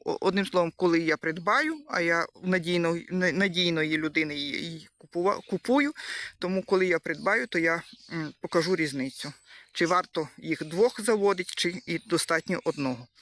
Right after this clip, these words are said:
Все, друзі, гарного всім дня, всіх люблю, обнімаю. Е, дивіться це відео, можливо, я зможу достукатись до ваших сердець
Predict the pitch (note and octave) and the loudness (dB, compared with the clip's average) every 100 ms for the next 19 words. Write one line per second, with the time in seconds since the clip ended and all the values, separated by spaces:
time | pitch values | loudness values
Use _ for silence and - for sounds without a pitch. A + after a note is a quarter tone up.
0 | - - - - - - F#3+ D#3 D3+ C#3 | -16 -14 -12 -14 -2 0 0 -2 -2 0
1 | E3+ G3+ F#3+ F3+ E3 - D#3+ D3+ D#3+ G#3+ | 0 0 0 -2 -2 -6 -6 -6 -2 -2
2 | D#4 _ _ _ - G#3+ G#3+ F#3+ E3+ D#3 | -2 _ _ _ -10 -4 -2 0 -2 0
3 | F3+ C4+ C#4 _ - - - D#3+ E3 E3 | 0 0 -4 _ -20 -12 -6 -4 -2 0
4 | G#3 C#4 C4+ - - - - - _ _ | 2 0 -2 -8 -18 -20 -20 -20 _ _
5 | - - - - - - G3+ B3+ F#3+ - | -12 -10 -10 -12 -16 -2 2 2 2 0
6 | D#3 F3 F3 E4+ D#4+ A3+ G#3+ G3 - - | -2 0 0 0 2 2 0 -4 -12 -20
7 | - - G3 F3+ G3+ A3+ F#3+ F3+ E3 - | -16 -4 -2 0 2 2 4 4 2 -2
8 | - - F#3+ E3 E3 - - _ _ _ | -6 -4 0 0 0 -8 -20 _ _ _
9 | _ _ _ - F#3 F#3 A3+ F#3 D3 D3+ | _ _ _ -8 0 4 6 4 2 -6
10 | - - - - - F3+ - G3 F#3+ F#3 | -10 -12 -12 -12 -2 0 2 2 0 0
11 | D#3+ E3+ D#3+ - E3 - E3 E3 G#3+ D4 | 2 2 2 0 -4 0 -2 2 0 0
12 | - | -4